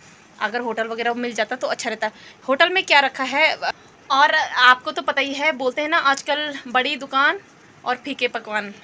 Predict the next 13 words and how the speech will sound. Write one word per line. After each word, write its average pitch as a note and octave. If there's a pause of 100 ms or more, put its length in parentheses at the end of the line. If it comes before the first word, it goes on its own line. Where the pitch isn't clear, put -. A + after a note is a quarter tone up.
(520)
जितनी C#4+
बड़ी D#4+
दुकान F4+
रहेगी, C#4+
उतने C#4+
फीके A#3+
पकवान A#3
बनेंगे, A3+
और -
जितनी E4
छोटी E4
रहेगी, D4
उतनी D#4